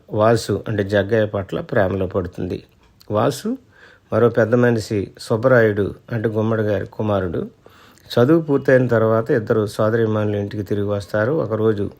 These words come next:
వారు తమ తండ్రి ఆస్తిని పర్యవేక్షించే సహాయ మేనేజర్ రంగారావు అంటే అక్కినే నాగేశ్వరరావుతో చిన్న గొడవకు దిగుతారు. కోపంతో ఇద్దరు తమ తండ్రిని ఒప్పించి రంగారావుని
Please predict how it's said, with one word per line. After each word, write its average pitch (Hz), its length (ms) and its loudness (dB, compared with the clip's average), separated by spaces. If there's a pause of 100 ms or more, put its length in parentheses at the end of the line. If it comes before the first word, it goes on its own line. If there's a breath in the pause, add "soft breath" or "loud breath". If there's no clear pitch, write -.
(120)
వారు 107 440 -2 (220)
తమ 107 160 -2
తండ్రి 123 440 -2
ఆస్తిని 101 560 -4 (580 soft breath)
పర్యవేక్షించే 117 840 2
సహాయ 110 500 0
మేనేజర్ 104 540 0
రంగారావు 101 540 0 (120)
అంటే 104 180 -2
అక్కినే 110 300 -2
నాగేశ్వరరావుతో 104 920 -4 (320)
చిన్న 107 140 0
గొడవకు 101 460 0
దిగుతారు. 98 460 -2 (680 loud breath)
కోపంతో 135 460 2
ఇద్దరు 117 360 4
తమ 104 240 -2
తండ్రిని 113 420 0
ఒప్పించి 110 460 -2
రంగారావుని 107 720 -2